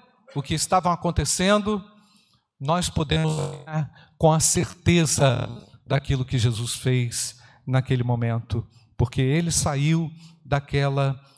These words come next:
escuridão, ele saiu daquela situação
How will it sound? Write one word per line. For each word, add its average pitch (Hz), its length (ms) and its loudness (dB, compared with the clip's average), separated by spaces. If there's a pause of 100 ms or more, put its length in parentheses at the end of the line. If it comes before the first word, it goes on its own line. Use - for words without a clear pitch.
(160)
escuridão, 127 880 0 (320)
ele 139 260 2
saiu 131 560 0 (320)
daquela 131 800 -2 (240)
situação 123 1000 -2